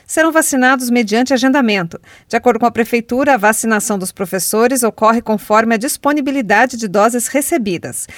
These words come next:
A inclusão dos trabalhadores da educação foi confirmada esta semana pelo governador Ratinho Júnior em uma decisão pactuada com os municípios. As doses fazem parte da última remessa de vacinas da AstraZeneca, Oxford Fiocruz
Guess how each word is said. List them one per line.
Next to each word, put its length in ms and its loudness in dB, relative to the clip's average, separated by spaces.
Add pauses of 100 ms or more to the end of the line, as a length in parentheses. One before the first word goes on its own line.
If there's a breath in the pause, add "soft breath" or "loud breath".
(180 loud breath)
A 80 0
inclusão 400 2
dos 120 -6
trabalhadores 600 -2
da 100 2
educação 500 0 (240 loud breath)
foi 200 -2
confirmada 560 2
esta 240 0
semana 500 0
pelo 180 0
governador 540 -2
Ratinho 400 -2
Júnior 400 2 (240 loud breath)
em 140 -2
uma 160 2
decisão 520 2
pactuada 640 2
com 80 -10
os 120 -2
municípios. 760 -2 (260 loud breath)
As 220 2
doses 420 2
fazem 280 0
parte 340 0
da 140 4
última 320 0
remessa 440 2
de 80 -4
vacinas 640 0 (240 loud breath)
da 140 2
AstraZeneca, 840 2
Oxford 460 2
Fiocruz 580 0